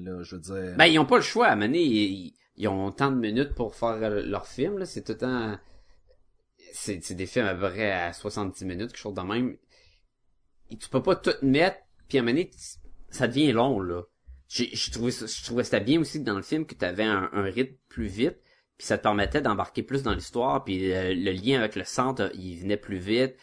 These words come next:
Speaker 2: tandis que dans bande dessinée, il y a tellement de, il y a des,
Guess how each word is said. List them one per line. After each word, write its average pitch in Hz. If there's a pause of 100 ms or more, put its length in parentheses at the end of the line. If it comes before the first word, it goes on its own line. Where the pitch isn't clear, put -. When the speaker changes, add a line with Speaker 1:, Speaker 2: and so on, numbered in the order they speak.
(200)
Speaker 2:
tandis 98
que -
dans 104
bande 95
dessinée, 156 (460)
il -
y 107
a 104
tellement 127
de, 110
il 98
y 101
a 85
des, 85